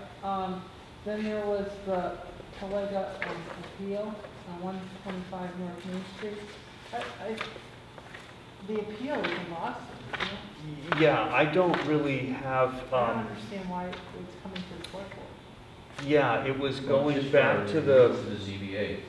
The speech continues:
Speaker 1: Oh.
Speaker 2: Yeah, they were, they were, um, they were appealing the Z, the, uh, building commissioner's assessment that they've been in violation because they have a,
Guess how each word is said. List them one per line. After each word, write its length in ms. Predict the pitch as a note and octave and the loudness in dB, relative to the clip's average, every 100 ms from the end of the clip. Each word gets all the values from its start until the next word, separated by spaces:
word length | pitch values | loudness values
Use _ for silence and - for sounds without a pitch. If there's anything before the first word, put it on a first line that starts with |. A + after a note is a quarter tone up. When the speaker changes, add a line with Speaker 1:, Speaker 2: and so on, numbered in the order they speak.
| - - | -8 2
Speaker 1:
Oh. 260 | G3+ C#3 | 4 4
Speaker 2:
Yeah, 200 | C3+ D3 | 8 8
they 180 | B2 C3+ | 10 6
were, 140 | C#3 - | 6 2
they 240 | - C3 | 6 6
were, 420 | C#3 C3+ C3 B2+ | 8 8 8 6
um, 400 | A#2 A2 G#2+ G#2 G#2 - - | 2 0 -2 -6 -8 -10 0
they 160 | B2 | 2
were 320 | B2+ B2+ B2 A#2+ - - - - - - - | 6 6 4 0 -6 -12 -14 -16 -16 -18 -6
appealing 680 | B2 - C3+ C3+ B2+ B2 A#2+ | -6 -4 0 2 2 2 0
the 80 | G#2 | -4
Z, 280 | B2 B2 B2 - | -4 -6 -6 -6
the, 340 | A#2 G#2+ G#2 | -4 -2 -2
uh, 200 | G2 F#2+ G2 - - - - - - - - - - | -2 -2 -4 -10 -16 -18 -18 -18 -18 -18 -18 -18 -6
building 380 | B2+ B2+ A#2+ A#2+ | 0 2 2 0
commissioner's 680 | A2+ A2 G#2+ A2+ G#2 G2 G2 - - - - | -2 -2 -4 -6 -6 -6 -6 -10 -16 -18 -14
assessment 680 | A2 - B2 B2 - G2 F#2+ | -12 -2 -2 -2 -4 -6 -6
that 160 | G#2 G#2+ | -6 -2
they've 240 | G#2 G2+ | 0 0
been 160 | A2 A2 | 0 0
in 120 | G#2 | -2
violation 840 | G#2+ G2+ G2+ G#2 G2+ G2+ G2+ G2 | -2 -2 -2 -2 -2 -4 -6 -6
because 380 | G#2 F#2+ G#2+ G2 | -6 -4 -4 -2
they 120 | G#2+ | -4
have 280 | G2 G#2 G2+ | -2 -2 -2
a, 160 | G2 | -2